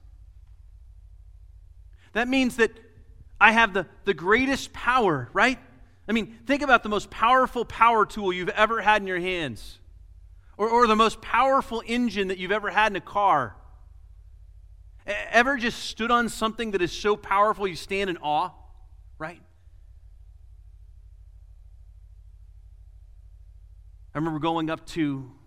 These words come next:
Oregon and going up to the dam, one of the dams along the river, and just hearing the, the, the turbines that are being powered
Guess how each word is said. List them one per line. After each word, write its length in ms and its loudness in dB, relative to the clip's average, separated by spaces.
Oregon 420 -4
and 200 -8
going 280 -2
up 100 -10
to 80 -14
the 120 -6
dam, 440 -4
one 100 -6
of 40 -6
the 80 -6
dams 400 -6
along 240 -6
the 100 -6
river, 400 -8
and 80 -10
just 200 -10
hearing 680 -6
the, 240 -6
the, 180 -6
the 60 -8
turbines 600 -4
that 80 -8
are 60 -4
being 180 -8
powered 720 -2